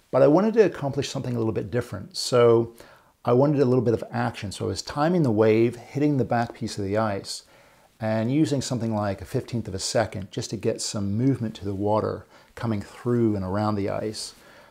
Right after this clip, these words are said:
Uh, that accomplished this image. Now, it was funny 'cause when I was using, um, I'm really concentrating on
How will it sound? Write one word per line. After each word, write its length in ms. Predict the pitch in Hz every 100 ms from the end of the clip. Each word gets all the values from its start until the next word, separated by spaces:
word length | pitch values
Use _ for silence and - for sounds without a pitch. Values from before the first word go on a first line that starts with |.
| _
Uh, 280 | - 107 107
that 280 | - 113 147
accomplished 520 | 147 - 120 110 -
this 180 | 113 -
image. 520 | 127 110 104 - - - - - - _
Now, 460 | 127 127 120 117 - - _ _ -
it 140 | 170
was 200 | 151 -
funny 240 | - 185 196
'cause 180 | 110
when 140 | 117 185
I 60 |
was 160 | 170 117
using, 580 | 143 185 156 120 113 113 127
um, 380 | 113 107 110 -
I'm 240 | 123 123
really 220 | 160 196 156
concentrating 680 | 165 156 147 123 110 104
on 520 | - 123 123 110 101